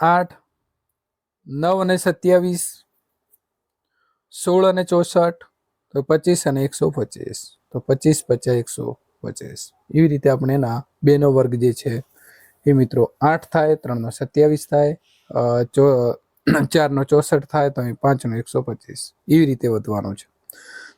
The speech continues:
નવ્વાણું, નેવું, બોતેર, પિસ્તાલીસ, પાછા આવીએ તો અહીં આવે છે નવ. અગિયાર, ચૌદ, વીસ, ઓગણત્રીસ અને એકતાલીસ.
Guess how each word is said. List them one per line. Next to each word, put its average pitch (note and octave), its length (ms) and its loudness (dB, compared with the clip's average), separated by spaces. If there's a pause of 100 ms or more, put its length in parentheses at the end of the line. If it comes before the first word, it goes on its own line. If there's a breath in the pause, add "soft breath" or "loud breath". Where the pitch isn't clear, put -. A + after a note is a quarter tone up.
(100)
નવ્વાણું, F#3 560 2
નેવું, F3 280 0
બોતેર, C#3+ 400 0
પિસ્તાલીસ, C#3+ 800 -2
પાછા C3 340 0
આવીએ B2 260 2
તો C3+ 120 -6
અહીં A2+ 180 -6
આવે B2+ 160 -8
છે - 160 -8 (220)
નવ. B2+ 440 2 (960 soft breath)
અગિયાર, F#3+ 440 2
ચૌદ, E3+ 420 0
વીસ, D3 440 -4
ઓગણત્રીસ C#3+ 640 0
અને B2+ 220 -4
એકતાલીસ. F#2 580 -8